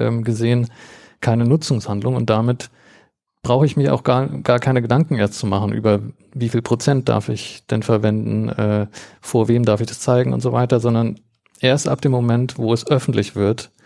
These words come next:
ähm, wird das relevant mit diesen ganzen Regelungen, über die wir gerade sprachen. Und wir wollten einfach wissen, ist es denn eine Öffentlichkeit, wenn der Klassenverband geschlossen ist, wenn der Kursverband,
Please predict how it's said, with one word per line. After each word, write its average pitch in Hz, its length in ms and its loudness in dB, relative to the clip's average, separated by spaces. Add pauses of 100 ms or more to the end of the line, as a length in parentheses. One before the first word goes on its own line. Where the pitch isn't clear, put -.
(440)
ähm, 107 480 0
wird 117 160 0
das 110 140 0
relevant 104 460 2
mit 107 120 -8
diesen 101 160 0
ganzen 98 280 0
Regelungen, 101 400 -2
über 98 120 -6
die - 120 -10
wir 101 80 -2
gerade 98 220 -6
sprachen. 117 440 -2 (880)
Und 110 320 -2
wir 113 120 0
wollten 127 200 2
einfach 113 280 0
wissen, 139 340 0 (560)
ist 160 240 0
es 170 100 0
denn 123 160 0
eine 107 200 2
Öffentlichkeit, 143 640 0
wenn 120 80 -2
der 113 100 0
Klassenverband 120 580 0
geschlossen 127 460 -2
ist, 135 160 -2
wenn 107 140 0
der 104 80 2
Kursverband, 117 800 -4